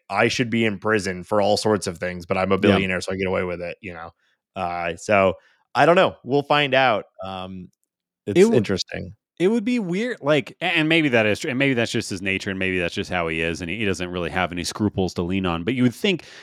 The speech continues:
Speaker 2: this isn't his, this is his fun plaything, um, that he's pouring all of his extra millions of dollars into, rather than helping people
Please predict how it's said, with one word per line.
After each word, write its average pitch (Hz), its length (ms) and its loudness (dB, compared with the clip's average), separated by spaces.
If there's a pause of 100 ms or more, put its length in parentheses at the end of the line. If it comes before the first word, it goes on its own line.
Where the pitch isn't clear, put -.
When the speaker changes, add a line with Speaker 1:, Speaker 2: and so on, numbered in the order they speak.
(120)
Speaker 2:
this 160 160 4
isn't 156 240 4
his, 107 400 2 (320)
this 196 180 2
is 190 140 0
his 143 200 0
fun 113 360 0
plaything, 92 600 -4 (440)
um, 92 280 2
that 101 100 4
he's 95 160 2
pouring 104 340 0
all 95 180 2
of 92 100 -2
his 85 180 -6
extra 101 320 -6
millions 85 340 -6
of 78 120 -12
dollars 80 360 -4
into, 80 460 -6
rather 82 300 2
than 80 140 -4
helping 82 420 -2
people 82 440 -2